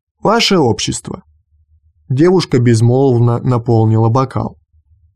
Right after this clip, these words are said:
Затем придвинула его по барной стойке посетителю.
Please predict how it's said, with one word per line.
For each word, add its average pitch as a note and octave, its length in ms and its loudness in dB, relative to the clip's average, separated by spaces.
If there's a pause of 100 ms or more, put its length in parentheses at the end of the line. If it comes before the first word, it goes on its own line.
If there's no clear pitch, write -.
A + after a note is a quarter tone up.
Затем B2 460 0
придвинула C3 600 0
его A#2+ 460 0
по B2 120 0
барной G#2+ 380 0
стойке A#2 380 -2
посетителю. - 760 -6